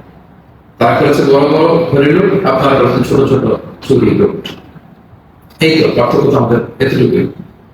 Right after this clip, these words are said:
So এই জিনিসটা আমাদেরকে বুঝতে হবে যে এগুলো রাষ্ট্রীয় সম্পদ, সেখান থেকে একটা সুতা কেন আমরা টাচ করবো? আপনারা গণভবন ঘেরাও করেছেন, ভেতরে যে উল্লাস করবো, তাকবীর দিন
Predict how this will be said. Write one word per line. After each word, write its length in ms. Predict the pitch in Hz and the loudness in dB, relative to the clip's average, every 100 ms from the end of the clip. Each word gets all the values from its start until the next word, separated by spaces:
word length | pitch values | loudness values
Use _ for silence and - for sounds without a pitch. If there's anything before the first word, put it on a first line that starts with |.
| - - - - - - - - _ - _ _ - _ - - | -20 -20 -20 -20 -20 -20 -20 -20 _ -20 _ _ -20 _ -20 -8
So 120 | - | -2
এই 180 | 170 180 | 2 2
জিনিসটা 360 | 180 175 - | 2 2 2
আমাদেরকে 300 | 151 156 143 | 2 0 2
বুঝতে 300 | 139 139 - | 2 0 0
হবে 200 | 123 - | 0 0
যে 60 | 147 | 2
এগুলো 220 | 139 135 | 2 2
রাষ্ট্রীয় 440 | 135 - - 147 143 | 0 0 0 2 2
সম্পদ, 460 | 135 120 - - - - - - - - _ - - - _ - - | 0 0 0 -2 -6 -14 -20 -20 -20 -20 _ -20 -20 -20 _ -20 -4
সেখান 360 | 139 139 151 | 0 0 2
থেকে 160 | 151 165 | 0 0
একটা 300 | 139 139 170 | 0 0 0
সুতা 280 | 170 175 196 | 2 2 2
কেন 220 | 160 131 | 0 0
আমরা 200 | 123 113 | -2 0
টাচ 220 | 104 - | -2 -2
করবো? 280 | - - - - - - - _ _ _ _ _ _ - | -4 -6 -8 -14 -20 -20 -20 _ _ _ _ _ _ -10
আপনারা 680 | 123 117 120 120 117 - 135 | -6 -2 0 2 2 0 0
গণভবন 520 | 127 127 123 120 120 127 | 0 2 2 2 2 2
ঘেরাও 240 | 120 120 | 2 2
করেছেন, 320 | 120 - 123 | 0 2 2
ভেতরে 320 | 127 147 143 | 2 2 2
যে 140 | 139 139 | 4 2
উল্লাস 420 | 147 160 - 135 | 4 2 2 2
করবো, 200 | 139 139 - - | 2 0 -4 -6
তাকবীর 440 | 139 143 147 160 131 | -2 0 2 2 2
দিন 220 | 120 | 0